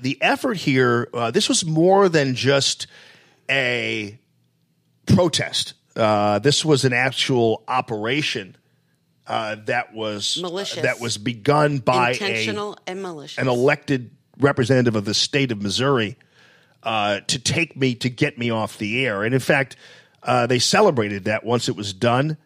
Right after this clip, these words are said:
Speaker 1: And, and, but it was, but it was more of a, it was really amazing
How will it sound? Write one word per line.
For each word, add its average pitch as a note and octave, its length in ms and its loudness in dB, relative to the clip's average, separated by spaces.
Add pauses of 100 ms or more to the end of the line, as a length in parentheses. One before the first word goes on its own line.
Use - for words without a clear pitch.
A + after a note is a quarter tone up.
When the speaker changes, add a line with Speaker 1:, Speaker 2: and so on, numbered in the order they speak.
(340)
Speaker 1:
And, A2+ 280 -2
and, A#2 340 -4
but C3 140 2
it C3 80 -2
was, C3 160 2
but C3 160 0
it - 60 0
was A#2 180 -2
more F#3+ 240 6
of F3 80 4
a, A#2 180 2
it B2 140 -6
was A#2+ 180 -4
really D#3 540 0
amazing B2+ 720 -2